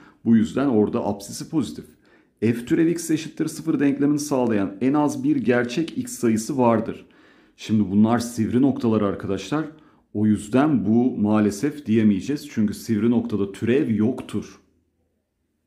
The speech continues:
Bir fonksiyonun yerel maksının olması için arkadaşlar türevli olmasına gerek yok. Şimdi bakın, burada mesela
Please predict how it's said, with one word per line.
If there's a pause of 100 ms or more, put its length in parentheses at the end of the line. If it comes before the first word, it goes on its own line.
(1700)
Bir
fonksiyonun (280)
yerel
maksının
olması
için
arkadaşlar
türevli
olmasına
gerek
yok. (580)
Şimdi
bakın,
burada
mesela